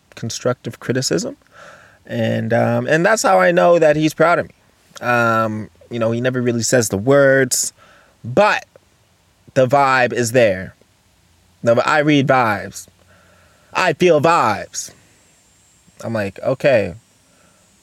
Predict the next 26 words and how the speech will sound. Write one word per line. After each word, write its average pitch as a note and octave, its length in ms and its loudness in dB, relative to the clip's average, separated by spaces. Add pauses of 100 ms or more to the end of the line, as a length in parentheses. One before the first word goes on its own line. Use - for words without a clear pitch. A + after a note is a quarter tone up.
(120)
so G#2 880 -2
you A#2 100 -10
don't B2 160 -2
want C#3 160 -2
me C#3 60 -6
to C#3 60 -8
get C#3+ 220 -2 (160)
caught C3+ 280 0
with B2+ 180 -6
my A#2 120 -2
dick B2+ 220 -4
in D3 60 -4
my D#3 120 0
hand? E3+ 340 0 (1800)
I A#2 120 -4
love B2+ 200 0
you A2 60 -2
too." - 180 -12 (800)
All G3 140 4
right. F#3 200 2 (1300)
I C#3 120 -2
get C3 140 0
it. C#3+ 120 -4 (200)
I - 80 0
get C#3 140 0
it. - 80 -8